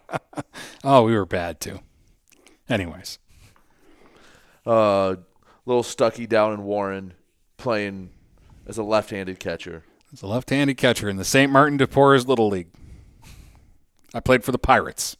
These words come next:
Speaker 2: The Pirates?
Speaker 1: I wore number six. My dad picked it out. He said, "Really good player wore number six, son."
Speaker 2: There you go. <laughs>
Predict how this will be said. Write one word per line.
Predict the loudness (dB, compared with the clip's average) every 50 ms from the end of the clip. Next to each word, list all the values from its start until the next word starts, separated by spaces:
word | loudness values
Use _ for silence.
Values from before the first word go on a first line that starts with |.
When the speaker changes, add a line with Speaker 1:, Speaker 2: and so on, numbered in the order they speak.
| _ -14
Speaker 2:
The | -12
Pirates? | -4 -2 0 0 2 2 0 0 -2 -6 -12 -10 -8
Speaker 1:
I | -6 -2
wore | 2 2 2 4
number | 4 2 2 2 0
six. | 0 0 0 0 0 -2 -4 -8 -10 -10 -14 _ _ _ _ _ _ _ _ _ _ -20 -18 -18 -18 -20 -20 -20 _ _ _ _ -16
My | -8 0
dad | 2 4 4 4 2
picked | -2 -8 -10 -10 -14
it | -18
out. | -18 -18 -20 -20 _
He | _
said, | -18 -16 -16 -16 -18 _ _ _ _ 2
"Really | 4 4 4 4
good | 2 0 0
player | 2 2 4 4 4 2
wore | 2 0 -2 -4
number | -8 -10 -12 -14
six, | -12 -12 -12 -12 -12 -12
son." | -12 -12 -12 -14 -16 _ _ _ _ _ _ -18 -18 -18 -18 -20 -20 _ _ _ _ _ _ _ _ _ _ _ _ _ _ -20 _ _
Speaker 2:
There | -8 -6 -6 -6
you | -8 -10 -14 -20 -20 -8 _
go. | -2 -2 0 2 0 2 4 4 2 2 2 2 2
<laughs> | 2